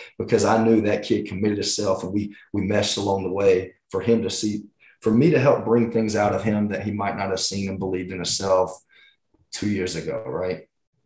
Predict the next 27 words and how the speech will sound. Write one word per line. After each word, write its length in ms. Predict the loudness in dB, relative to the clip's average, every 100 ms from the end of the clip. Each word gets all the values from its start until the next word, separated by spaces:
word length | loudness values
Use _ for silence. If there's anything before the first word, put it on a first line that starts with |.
| _ _ _ _ _
And 100 | -2
to 100 | 2
me, 280 | 4 4 2 0
that 240 | 2 2
matters 400 | 2 0 -4 -8
to 80 | -8
me. 140 | -8 -8
Changing, 480 | -2 2 2 0 -2
helping 560 | 2 2 2 0 -2 -12 -10
evolve 420 | -4 0 0 0
people, 600 | -4 -4 -6 -6 -8 -12 -20 _ _ -4
and, 420 | -2 -2 -6 -12 _ _ -10
and 240 | -8 -6
not 400 | -2 2 2 0 -2
only 140 | -6
kicking, 640 | -2 -2 2 0 0 -6 -18 _ -10
but 100 | -2
try 180 | 2
to 60 | 2
help 200 | 0 -2
them 140 | -4
evolve 340 | -6 -2 -2 -2
in 160 | -6
life 300 | -6 -6 -6
matters 380 | -8 -6 -6 -8
to 60 | -10
me 260 | -10 -14